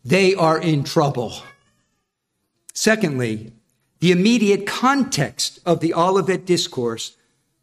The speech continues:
points to judgment against the current generation. Turn back with me to Matthew twenty-three. Matthew twenty-three is just before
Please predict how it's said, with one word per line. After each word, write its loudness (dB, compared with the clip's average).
points 0
to 0
judgment 0
against -2
the -2
current -2
generation. -2
Turn 0
back 2
with 0
me 0
to 0
Matthew 0
twenty-three. -2
Matthew 2
twenty-three 2
is 0
just -2
before 0